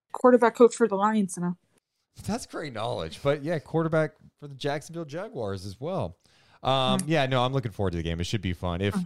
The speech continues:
Speaker 2: if, um, Mahomes is healthy enough to be mobile it's gonna be interesting. I don't know. It's gonna be a good game. The Eagles' front's
Speaker 1: Mm.
Speaker 2: legit. It's been a couple of weeks.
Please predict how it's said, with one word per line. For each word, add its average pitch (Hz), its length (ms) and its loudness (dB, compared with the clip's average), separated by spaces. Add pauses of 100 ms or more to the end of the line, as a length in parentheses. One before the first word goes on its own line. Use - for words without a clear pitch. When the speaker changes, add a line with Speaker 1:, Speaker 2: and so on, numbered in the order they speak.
Speaker 2:
if, 120 320 -4
um, 104 680 0 (840)
Mahomes 127 520 -2
is 147 140 -6
healthy 92 580 -8 (800)
enough 107 480 0
to 90 540 -4 (200)
be 101 120 -10
mobile 101 760 -4 (1400)
it's - 60 -18
gonna 262 100 0
be 247 140 -4
interesting. 127 360 -8
I 185 100 -2
don't 240 80 2
know. 262 100 4
It's - 160 -2
gonna 320 140 2
be 339 40 4
a 320 60 0
good 339 140 -4
game. 339 280 -6
The 180 80 -10
Eagles' 247 260 -6
front's 226 400 -2
Speaker 1:
Mm. 214 60 2
Speaker 2:
legit. 233 560 2
It's - 80 -14
been 208 160 -10
a 240 60 -8
couple 240 360 -8
of 220 60 -8
weeks. 226 400 -8